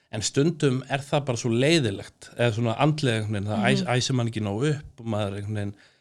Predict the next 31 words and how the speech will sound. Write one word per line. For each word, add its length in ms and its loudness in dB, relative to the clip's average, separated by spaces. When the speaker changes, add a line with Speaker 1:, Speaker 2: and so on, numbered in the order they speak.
Speaker 1:
kemst 340 0
ekki 140 -2
í 40 0
rétta 220 -6
gírinn, 460 2
eh, 360 0
að 120 -2
ma-, 180 0
að, 320 -12
að 100 -16
stundum 500 0
hefur 200 4
mér 80 2
fundist 380 -2
meiri 500 0
líkur 400 0
á 80 4
að 80 4
ég 100 0
klikka 400 -2
á 60 2
lyftu 400 0
ef 160 0
ég 140 6
reyna 180 4
að 80 -6
spila 160 2
þetta 140 -2
of 160 2
öruggt. 540 -2
Speaker 2:
Já, 120 -4